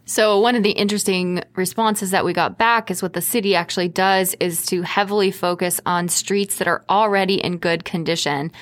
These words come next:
And that kinda seems counterintuitive, but if they keep the streets that are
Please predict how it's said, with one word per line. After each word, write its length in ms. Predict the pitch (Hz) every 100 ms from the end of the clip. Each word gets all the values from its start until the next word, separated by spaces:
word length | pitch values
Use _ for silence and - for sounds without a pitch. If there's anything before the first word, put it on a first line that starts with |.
| - - -
And 80 | 196
that 120 | -
kinda 260 | - 370 427
seems 320 | 320 285 262
counterintuitive, 1040 | - 240 226 190 190 208 196 214 254 240
but 140 | 202 190
if 160 | 190
they 140 | 185 175
keep 500 | - - 254 277 -
the 100 | 220
streets 400 | - 214 214 214
that 140 | 190
are 160 | 180